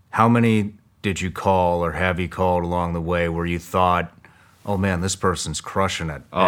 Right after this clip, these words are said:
Speaker 1: and
Speaker 2: man. You
Speaker 1: turns
Speaker 2: kn-
Speaker 1: out it's all debt?
Speaker 2: Yeah, you, you know what, Sean? It, it, it, like you said, um, in my business,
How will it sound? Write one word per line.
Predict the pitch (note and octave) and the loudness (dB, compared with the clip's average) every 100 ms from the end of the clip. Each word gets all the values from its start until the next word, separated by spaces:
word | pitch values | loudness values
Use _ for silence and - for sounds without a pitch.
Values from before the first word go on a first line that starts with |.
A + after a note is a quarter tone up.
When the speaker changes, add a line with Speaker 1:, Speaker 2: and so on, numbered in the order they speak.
| F2+ | 4
Speaker 1:
and | E2+ | 4
Speaker 2:
man. | F2 F2 F2 | 2 2 2
You | E2 | 2
Speaker 1:
turns | G2+ G2+ E2 | 2 2 2
Speaker 2:
kn- | F2+ | 0
Speaker 1:
out | E2+ | 0
it's | - | 0
all | F#2+ F2+ | 0 0
debt? | D#2 E2+ D2+ - _ | -2 -6 -6 -10 _
Speaker 2:
Yeah, | D#2+ E2+ E2+ E2+ | -6 -2 0 0
you, | F2 F2+ | -2 -2
you | F#2+ | 0
know | G2+ | 0
what, | G2 | 0
Sean? | - G#2 | 2 2
It, | F2+ D#2+ | 0 -4
it, | G2 - | -8 -6
it, | F#2+ | -2
like | G2 F#2+ | 0 0
you | F#2 | -2
said, | - G2+ F#2+ E2 D2+ - - | 0 2 4 2 -2 -8 -4
um, | E2+ E2+ E2 D#2 D2 D2 _ - | -2 0 0 -2 -6 -12 _ -2
in | G2+ | 2
my | G#2+ G#2 | 6 6
business, | F2 F#2+ A#2 G2+ E2 E2 E2 - | 4 2 2 2 -2 -2 -4 -6